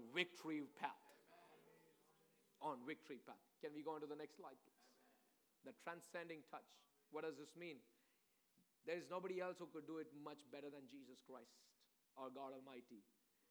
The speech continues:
He goes much beyond human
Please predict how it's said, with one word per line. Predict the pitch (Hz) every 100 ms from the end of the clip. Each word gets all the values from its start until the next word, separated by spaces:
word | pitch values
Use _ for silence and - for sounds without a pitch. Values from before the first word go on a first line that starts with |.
| _ 175
He | 160
goes | 151 180 151 120
much | 170 165 120
beyond | 151 156 175 180 156 139 135 123 - _ _ _
human | 147 117 175 170 156